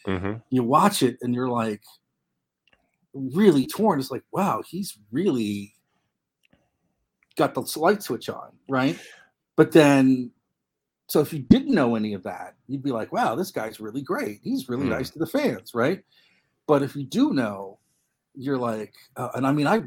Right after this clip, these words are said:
Speaker 2: really rest-, I couldn't listen to an Ike Turner record for at least ten years after that, um, because it's, <sighs> you know, there is never a time when it's okay to hit a, hit a woman or even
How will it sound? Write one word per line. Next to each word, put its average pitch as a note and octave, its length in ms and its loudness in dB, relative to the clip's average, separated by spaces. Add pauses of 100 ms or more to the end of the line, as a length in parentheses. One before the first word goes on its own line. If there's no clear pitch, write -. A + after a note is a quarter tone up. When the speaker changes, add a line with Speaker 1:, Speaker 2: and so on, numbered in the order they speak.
Speaker 2:
really C3 440 -4
rest-, A#2+ 340 -6
I D3+ 100 0
couldn't E3 260 -2
listen C3+ 220 -2
to A2+ 80 -2
an G#2 60 -2
Ike A#2 140 -6
Turner A#2+ 280 -4
record F#2 320 -12
for G2 160 -18
at G#2+ 100 -16
least - 180 -10
ten A#2 180 -4
years G#2 240 -6
after F#2 240 -12
that, - 560 -12
um, G2+ 380 -4 (680)
because C3 340 -2
it's, - 300 -14 (260)
<sighs> - 1500 -12
you B2+ 80 0
know, G#2+ 240 -6
there C3+ 160 2
is B2 120 -2
never C#3 340 2
a C3+ 60 -2
time C3 280 0
when A#2 120 -2
it's A2+ 120 -6
okay A2+ 260 -4
to G#2 80 -6
hit A2 180 -4
a, A2 120 -4 (100)
hit A#2+ 100 -4
a G#2 60 -2
woman A2 300 -4
or C3+ 180 4
even A#2 360 -2